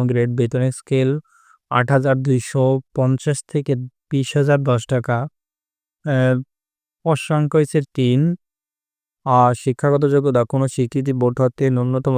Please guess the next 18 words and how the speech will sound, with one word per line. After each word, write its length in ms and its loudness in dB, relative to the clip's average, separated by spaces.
দ্বিতীয় 360 0
বিভাগ 340 2
বা 200 0
সমানের 540 -2
সিজিপিএ 580 0
তে 120 0
মাধ্যমিক, 560 0
জিপিএ 680 0
তে 180 2
মাধ্যমিক 520 2
বা 120 2
সমমান 380 0
পরীক্ষায় 420 0
এইচএসসি 480 -2
প-, 220 -4
এসএসসি 360 0
পাস 200 4
লাগবে। 360 0